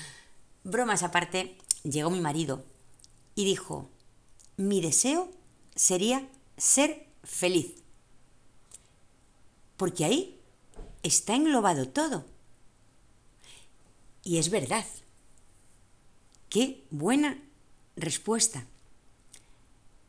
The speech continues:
Ser felices es el mayor deseo que tenemos todos y todas en esta vida.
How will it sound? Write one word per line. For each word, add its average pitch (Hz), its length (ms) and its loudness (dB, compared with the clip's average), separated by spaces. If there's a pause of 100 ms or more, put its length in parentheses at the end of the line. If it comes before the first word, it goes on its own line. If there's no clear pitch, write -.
(240)
Ser 254 240 4
felices 247 680 -2 (460)
es - 140 4
el 247 120 4
mayor 220 380 2
deseo 220 520 4 (640)
que 202 80 -6
tenemos 240 560 4
todos 247 640 0 (240)
y 190 100 -8
todas 196 720 -2 (560)
en 185 160 0
esta 175 260 0
vida. 156 380 -2